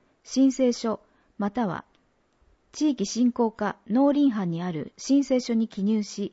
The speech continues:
ご提出ください。注意事項。以前に受け手の登録をした方の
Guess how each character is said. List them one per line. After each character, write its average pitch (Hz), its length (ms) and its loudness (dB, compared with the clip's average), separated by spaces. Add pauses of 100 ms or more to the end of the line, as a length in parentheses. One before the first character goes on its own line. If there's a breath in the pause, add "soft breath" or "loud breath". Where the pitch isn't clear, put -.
(320)
ご 190 140 -4
提 247 180 2
出 - 220 -14
く 202 80 -8
だ 190 100 -6
さ 175 180 -12
い。 - 80 -16 (3500)
注 285 240 0
意 294 140 2
事 254 140 -6
項。 - 320 -8 (800)
以 294 160 0
前 285 160 4
に 170 280 -6
受 240 180 0
け 262 40 -2
手 277 120 2
の 262 80 6
登 269 300 2
録 269 220 0
を 262 60 4
し 254 100 -8
た 247 140 -6
方 247 240 -2
の 160 200 -8